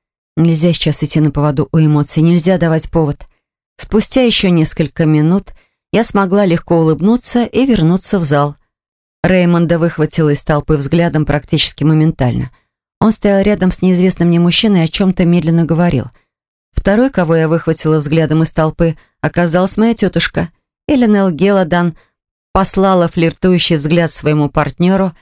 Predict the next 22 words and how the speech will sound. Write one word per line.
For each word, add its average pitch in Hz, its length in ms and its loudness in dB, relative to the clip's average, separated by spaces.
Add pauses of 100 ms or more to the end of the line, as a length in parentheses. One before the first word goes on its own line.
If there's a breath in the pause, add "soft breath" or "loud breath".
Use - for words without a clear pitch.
(180)
с - 120 -4
которым 208 440 0
завершила 180 440 2
танец, 165 460 -2
и 180 40 0
направилась 196 720 0
в 175 60 0
мою 180 180 2
сторону. 139 500 -2 (680)
Вот - 160 -4
этого 180 240 0
никак 175 360 0
допустить 175 460 -2
было 165 160 0
нельзя. 156 460 0 (480)
Ускорившись, 185 720 0
я 175 140 2
остановилась 165 600 0
рядом 156 260 0
с 151 100 -6
лордом 156 360 0
Риорданом, 156 600 0